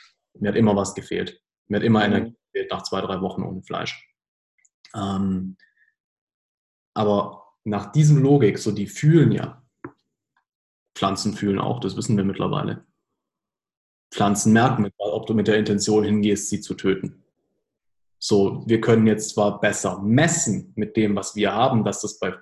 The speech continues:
Speaker 1: Tier-, wie, wie stark das bei Tieren ist und wie der Einfluss dann auch auf hormoneller Ebene und so in unserem Körper ist.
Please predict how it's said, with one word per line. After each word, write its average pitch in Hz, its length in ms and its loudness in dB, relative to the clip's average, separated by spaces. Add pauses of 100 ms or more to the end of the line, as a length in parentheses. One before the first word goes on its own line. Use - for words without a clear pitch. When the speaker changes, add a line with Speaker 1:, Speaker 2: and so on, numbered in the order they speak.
(100)
Speaker 1:
Tier-, 143 380 -2
wie, 113 340 0
wie 113 160 0
stark 107 360 0
das - 180 -8
bei - 100 -8
Tieren 139 380 2
ist - 360 -10 (380)
und 101 160 -4
wie 104 100 0
der 101 160 2
Einfluss 113 400 0
dann 107 140 -2
auch - 140 -4
auf 101 160 -6
hormoneller 104 420 2
Ebene 113 320 2
und 101 80 -2
so 101 100 -2
in 98 80 -2
unserem 95 240 -4
Körper - 380 -2
ist. - 300 -14